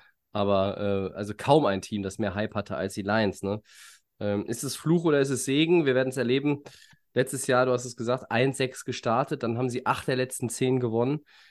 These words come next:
Die Playoffs verzockt haben sie eigentlich mit dieser Niederlage,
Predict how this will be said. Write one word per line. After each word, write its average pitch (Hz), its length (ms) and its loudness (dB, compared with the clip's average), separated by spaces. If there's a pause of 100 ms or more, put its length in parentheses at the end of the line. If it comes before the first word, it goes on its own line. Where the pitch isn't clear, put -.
(160)
Die 123 80 -6
Playoffs 131 380 0
verzockt - 500 -2
haben 131 160 2
sie 127 100 0
eigentlich 123 240 0
mit 127 120 -2
dieser 123 160 0
Niederlage, 123 680 0